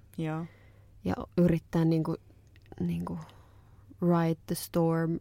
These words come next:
Speaker 2: out,
Speaker 1: Mm.
Speaker 2: että selvitä tästä tilanteesta.
Speaker 1: Kyllä.
Speaker 2: Ja sitten niinku, toki jos, jos pystyy ja haluaa ja
Speaker 1: Niin.
Speaker 2: mutta kun sekin on niinku, että nyt kun tää talous tässä muuttuu
Speaker 1: Mm.
Speaker 2: väkisinkin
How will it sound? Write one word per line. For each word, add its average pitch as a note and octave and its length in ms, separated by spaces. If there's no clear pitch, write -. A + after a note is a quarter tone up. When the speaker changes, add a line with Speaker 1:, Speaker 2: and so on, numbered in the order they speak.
Speaker 2:
out, F3+ 160
Speaker 1:
Mm. D3+ 360
Speaker 2:
että D#3 160
selvitä E3+ 460
tästä - 380
tilanteesta. F#3+ 760
Speaker 1:
Kyllä. F3 420
Speaker 2:
Ja E3+ 100
sitten F3+ 480
niinku, F#3 400
toki A3 280
jos, A3+ 300
jos G#3 240
pystyy E3+ 420
ja E3 100
haluaa D#3+ 640
ja G#3+ 120
Speaker 1:
Niin. G#3 380
Speaker 2:
mutta F#3 180
kun F#3 80
sekin F#3 360
on D#3+ 120
niinku, D#3 200
että D#3+ 200
nyt E3 120
kun D#3+ 100
tää D#3+ 140
talous D#3+ 420
tässä - 240
muuttuu D#3 640
Speaker 1:
Mm. E3+ 240
Speaker 2:
väkisinkin D3+ 520